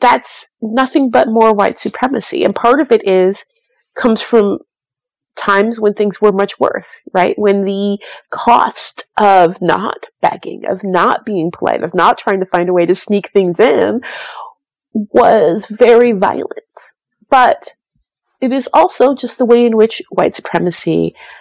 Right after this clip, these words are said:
maintains itself. It's important to recognize that when telling people who've been harmed, who are actively being harmed, that you will only hear about the harm done is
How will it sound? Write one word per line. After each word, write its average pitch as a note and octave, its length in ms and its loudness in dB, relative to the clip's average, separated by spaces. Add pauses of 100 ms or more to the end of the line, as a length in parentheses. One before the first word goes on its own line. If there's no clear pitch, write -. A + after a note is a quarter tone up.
maintains F3 540 2
itself. - 320 -6 (640)
It's A3+ 100 2
important C#4 300 4
to A#3 80 4
recognize F#3+ 640 -2
that F3+ 240 2 (100)
when G#3 320 -4 (420)
telling C#4+ 300 0
people A#3 240 2
who've F#3+ 200 -4
been G3+ 160 6
harmed, G3 520 2
who G3+ 80 4
are F3 180 4
actively G#3 420 -2
being G#3+ 400 0
harmed, - 600 -6 (420)
that - 100 6
you A#3 120 8
will B3+ 240 6
only D4 320 6
hear B3+ 320 4
about F#3+ 240 0
the F#3 80 2
harm F3+ 300 0
done D#3+ 280 0
is - 180 -8